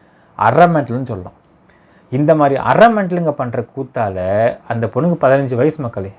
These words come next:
அந்த அண்ணன் பையன், அண்ணன் பொண்ணுக்கு. அந்த குழந்தை பதினஞ்சு வயசுல ஒரு சி-, ஒரு சித்தாந்தத்தை நீ தப்பா விதைக்கிறன்னா அந்த குழந்தைக்கு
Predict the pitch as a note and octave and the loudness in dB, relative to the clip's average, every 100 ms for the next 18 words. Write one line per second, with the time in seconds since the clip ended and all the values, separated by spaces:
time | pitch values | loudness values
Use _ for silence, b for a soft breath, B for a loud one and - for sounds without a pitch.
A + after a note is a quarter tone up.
0 | - G#2 G2+ G#2 G#2 B2+ A#2+ G#2+ G#2 A2+ | -12 -4 -2 -2 -2 -4 -2 -2 -2 -2
1 | G#2 G2 F#2 G2+ - _ b b b b | -2 -6 -8 -14 -18 _ b b b b
2 | b b C#3+ D3+ D3+ F#3+ B3 G#3 C3 D3 | b b 2 2 4 4 4 2 2 2
3 | D3 D3+ E3+ E3 D#3 G3+ G3 D#3+ A#2 C3 | 0 0 0 0 2 0 0 0 2 2
4 | E3 F3 - - C3+ C3 - D3 D3 C3 | 0 -2 -8 -6 -6 -6 -10 -4 -2 -2
5 | F3 E3 A3+ A3 F#3+ E3 E3 F3+ D#3+ D#3 | -4 0 2 4 2 0 -2 -2 -2 -4
6 | D3 G3 F3+ D3 D#3 - B2 G2 F#2 A#2 | 0 0 2 0 -2 -6 -8 -8 -6 -4
7 | F#3 G#3 b b b b C3+ D3 F#3+ G#3 | -4 -6 b b b b 0 2 4 4
8 | A#3 A3 G3+ | 4 -2 -6